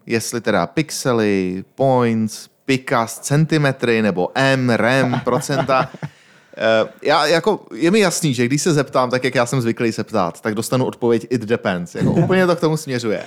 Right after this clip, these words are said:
Speaker 1: Ale stejně se tak jako
Speaker 2: Jo, jo.
Speaker 1: zkusím zeptat, jo? Eh, na co teda ty jednotky, jaký použít? Nebo jestli je tam nějaký jednoduchý pravidlo. Třeba představ si, že já jsem jedna z Čekýtas a
Speaker 2: Jo, jo.
Speaker 1: zeptám se, prosím tě,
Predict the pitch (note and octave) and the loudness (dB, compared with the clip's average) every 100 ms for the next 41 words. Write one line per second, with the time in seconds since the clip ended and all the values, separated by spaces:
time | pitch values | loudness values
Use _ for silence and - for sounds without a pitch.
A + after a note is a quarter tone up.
0 | - C#3 F3 - - F3 E3+ D#3+ D#3+ C#3+ | 0 2 2 0 2 2 4 2 0 -2
1 | C#3 C#3+ C#3+ C#3+ C#3 D#3+ D#3 F3 E3 D#3+ | -2 2 2 4 4 2 2 2 2 0
2 | D#3 E2+ F2+ F2+ D#3+ E3+ - - - _ | -2 -8 -6 -4 -4 -6 -20 -20 -20 _
3 | - B2 A#2+ A#2+ - _ _ _ _ B2 | -2 2 2 2 -4 _ _ _ _ -2
4 | E3+ - G#3 F#3+ F3+ F3+ F3 - _ - | 0 0 0 2 0 0 -4 -6 _ -4
5 | B2+ C3+ E3 E3 D3+ C#3+ C3 - B2 B2 | 0 2 0 -2 -2 -2 -2 -2 -2 -2
6 | D3 C#3+ - A#2+ B2 A2+ G2+ - A#2 C3 | -8 -8 -2 -2 -2 -2 -4 -2 0 2
7 | C#3 - D#3 D3+ D3+ C#3+ C#3 C#3 D3+ D3 | 2 2 0 0 0 0 0 -2 -4 -2
8 | D3+ E3+ D#3+ D#3 D#3+ D3 C#3+ C#3 A#2+ C#3 | 0 2 2 0 -4 -2 0 0 -2 -2
9 | C#3+ D3+ - C#3+ D3 C3 C3 B2 B2+ D3 | -2 -4 -2 -2 -2 0 2 2 2 0
10 | C3+ C3+ C3 C3 B2+ - G#2+ A#2 G#2 A2+ | 0 0 0 0 -4 -6 -10 -10 -2 0
11 | A#2 C#3+ - - A#2 A2+ C#3 A#2+ - C3 | 0 -2 -8 -4 0 2 2 0 0 0
12 | B2+ - C3+ - B2 C#3 C3+ C3+ A#2+ | 0 -2 -2 -2 -4 -4 -2 0 0